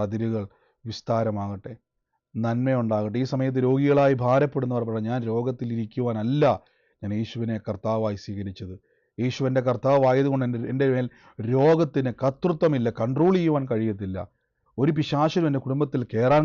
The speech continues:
കഴിയത്തില്ല, ഒരു ബന്ധനത്തിനും എന്നെ ഒതുക്കാൻ കഴിയത്തില്ല, ഒരു പ്രതികൂലത്തിനും എന്നെ തകർക്കാൻ കഴിയത്തില്ല." യേശുവിൻ്റെ നാമത്തിൽ കൽപ്പിക്കുന്നു. സ്വന്തം ശരീരത്തിലോട്ട് കൈവച്ച്, "ഞാനൊരു അനുഗ്രഹമാണ്,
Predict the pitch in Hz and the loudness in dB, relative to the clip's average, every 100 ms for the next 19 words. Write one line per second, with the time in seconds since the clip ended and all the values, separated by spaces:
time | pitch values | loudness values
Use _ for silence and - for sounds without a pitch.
0 | 143 120 110 104 110 120 98 113 123 139 | 2 0 0 -2 -2 -2 -4 -2 0 0
1 | 139 123 127 117 110 104 113 127 135 143 | 0 -2 -4 -2 -2 -2 -2 -2 0 0
2 | 131 107 98 101 95 95 _ _ _ _ | 0 -4 -6 -10 -12 -14 _ _ _ _
3 | _ _ 117 156 165 160 160 165 160 143 | _ _ 2 4 6 4 4 4 4 2
4 | 147 131 120 113 110 123 113 104 101 101 | 0 0 -2 -4 -4 -4 -2 -2 -2 -2
5 | 117 143 165 156 - 180 170 165 160 143 | 4 6 6 4 -2 0 2 2 2 2
6 | 127 135 156 151 151 131 107 113 101 95 | 4 4 4 2 0 -2 -4 -6 -8 -10
7 | - _ _ _ _ _ - 131 127 135 | -14 _ _ _ _ _ -2 2 2 2
8 | 131 127 120 127 123 120 127 117 117 113 | 0 0 0 -2 0 0 0 -2 -4 -2
9 | 120 120 113 113 120 131 117 117 95 | 0 0 0 0 -2 -2 -2 -4 -6